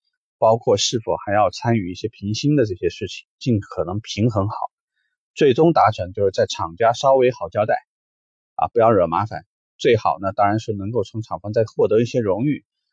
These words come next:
能让自己这个门店里面额外再获得一些厂方的一些奖励，包括门-，个人是否能获得一些出国旅游啊，或者是现金的奖励。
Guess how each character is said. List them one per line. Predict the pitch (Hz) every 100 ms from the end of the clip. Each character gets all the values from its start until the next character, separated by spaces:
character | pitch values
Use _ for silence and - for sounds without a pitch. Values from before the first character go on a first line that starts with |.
| _ _
能 | - 101
让 | 120 117
自 | 123
己 | 101 82 76
这 | - 104
个 | 87
门 | 85 101
店 | 123
里 | 92
面 | 87 85
额 | 90
外 | 113 117
再 | 107
获 | 113 - 175 107
得 | 92 87
一 | 90
些 | 87 - 85 -
厂 | - 85
方 | 92
的 | 104
一 | 101
些 | 107
奖 | - 76
励， | 87 110 _ _ _ _ _ _
包 | - 101
括 | - 98
门-， | 85 92 123 _
个 | - 180
人 | 135 104 -
是 | - 113
否 | 104
能 | 87 95
获 | 104 107
得 | - 95
一 | 92
些 | 101
出 | 90 110
国 | 107
旅 | 98
游 | 85 90
啊， | 107 113 123 _ _ _ _ _ _
或 | 95
者 | 87 90
是 | - 95
现 | - 98
金 | 113
的 | 113 113 _ _
奖 | 92 78
励。 | 117